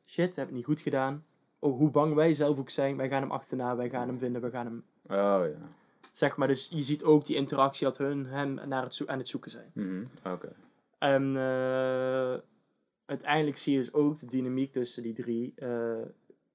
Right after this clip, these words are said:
Speaker 1: zien. Eh, ik zie bijvoorbeeld ook gebeuren van hoe die vriendschappen, hoe hun ges-, wat hun verleden, wat hun, eh, eh, wat er met hun gebeurd is, komt ook terug in hun karakter.
Speaker 2: Mhm.
Speaker 1: Als in, eh,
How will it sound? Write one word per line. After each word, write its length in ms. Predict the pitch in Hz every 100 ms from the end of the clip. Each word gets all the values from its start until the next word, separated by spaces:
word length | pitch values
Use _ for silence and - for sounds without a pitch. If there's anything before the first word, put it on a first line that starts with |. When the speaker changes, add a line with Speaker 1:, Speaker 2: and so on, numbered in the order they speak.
| _ _
Speaker 1:
zien. 440 | - 117 131 135 -
Eh, 140 | 143 131
ik 120 | 123
zie 180 | - 139
bijvoorbeeld 340 | 123 123 117
ook 120 | 143 147
gebeuren 440 | 117 113 113 117
van 320 | 117 113 113 _ _ _ _ _ _ _
hoe 120 | 143
die 100 | 135
vriendschappen, 720 | - 143 - - 131 135 - -
hoe 180 | - 139
hun 200 | 131 131
ges-, 180 | 127 -
wat 260 | 139 135
hun 160 | 135 131
verleden, 440 | 135 127 135 135
wat 180 | 131 135
hun, 320 | 135 131 123 - _ _ _ _ _
eh, 340 | 156 143 135 - _
eh, 440 | - 139 131 127 127 - _ _ _ _
wat 200 | 147 135
er 60 | 151
met 100 | 143
hun 140 | 143
gebeurd 420 | 135 139 156 156
is, 220 | - - - -
komt 240 | 151 139
ook 120 | 127
terug 240 | - 147 139
in 80 | 135
hun 140 | 127
karakter. 420 | - 127 120 - - _
Speaker 2:
Mhm. 300 | 101 95 90 120 _ _ _
Speaker 1:
Als 240 | 139 131
in, 320 | 139 131 135 131
eh, 320 | 131 135